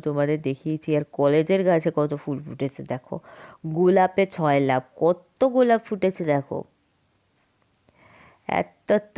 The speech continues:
গোলাপ ফুটেছে, কি সুন্দর গোলাপের গন্ধ ওখানে বেরোচ্ছিল,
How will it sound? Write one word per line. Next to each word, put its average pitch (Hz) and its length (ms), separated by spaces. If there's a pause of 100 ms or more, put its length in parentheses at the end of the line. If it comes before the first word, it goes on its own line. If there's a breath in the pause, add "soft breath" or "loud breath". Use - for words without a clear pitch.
(120)
গোলাপ 160 300
ফুটেছে, 160 380 (180)
কি 220 120 (140)
সুন্দর 165 540 (180)
গোলাপের 165 520
গন্ধ 143 400 (220)
ওখানে 160 280
বেরোচ্ছিল, 147 640